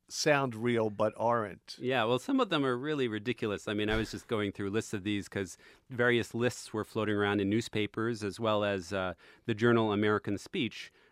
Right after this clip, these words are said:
Speaker 2: And so actually in, in nineteen thirty-six, American Speech had an article by a Columbia professor named Harold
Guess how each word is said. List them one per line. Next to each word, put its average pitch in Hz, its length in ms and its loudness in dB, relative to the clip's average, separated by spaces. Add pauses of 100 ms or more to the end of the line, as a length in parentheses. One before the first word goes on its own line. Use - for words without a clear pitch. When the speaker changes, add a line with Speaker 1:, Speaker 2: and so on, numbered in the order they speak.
(160)
Speaker 2:
And 117 180 2
so 135 120 4
actually 131 280 4
in, 120 120 0
in 117 200 2
nineteen 127 380 2
thirty-six, 120 680 -4 (120)
American 113 420 0
Speech - 560 -4 (360)
had 120 280 2
an 110 100 2
article 110 460 2
by 101 460 2
a 107 80 -6
Columbia 139 480 2
professor 101 720 -6
named 98 200 0
Harold 92 480 -4